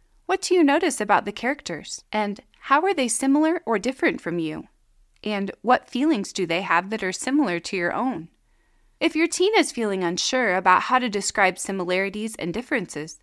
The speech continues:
have them tell you more about the story and then leave plenty of quiet space for them to think of some ideas. Ask about friends and classmates and how they get along. You might ask, "Are there any classmates who are criticized because of a difference they might have?"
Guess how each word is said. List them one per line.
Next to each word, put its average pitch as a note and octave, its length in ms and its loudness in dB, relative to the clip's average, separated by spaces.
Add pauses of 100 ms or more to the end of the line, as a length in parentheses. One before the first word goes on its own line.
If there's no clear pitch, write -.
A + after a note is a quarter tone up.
(140)
have D#4 200 4
them F#4+ 160 0
tell B3 220 0
you G#3+ 160 0
more G3 180 2
about F#3 260 2
the D#3+ 100 -6
story - 560 -6
and C4 120 4
then E4+ 200 6
leave - 240 0
plenty C4+ 260 2
of - 140 -6
quiet - 340 2
space - 380 -10
for G3+ 160 -4
them G#3 180 0
to G#3+ 100 -4
think B3 240 -2
of - 80 -6
some F3 200 -4
ideas. E3+ 680 -6 (640)
Ask C#4+ 260 2
about B3 280 4
friends G#3+ 360 0
and F3+ 160 -4
classmates F3+ 680 0
and A#3+ 160 0
how C4 120 2
they C4+ 140 2
get A3 140 0
along. G3 420 0 (540)
You C4 160 2
might A#3+ 220 4
ask, F#3+ 420 2 (160)
"Are C#4 80 6
there D4 180 4
any E4 200 2
classmates A3 680 0
who A3+ 100 -4
are F3 100 2
criticized G3+ 800 -2
because G3+ 300 -6
of F3 100 -4
a F3 40 -2
difference G#3 440 -6
they A3+ 140 -4
might A3 220 0
have?" A3 340 0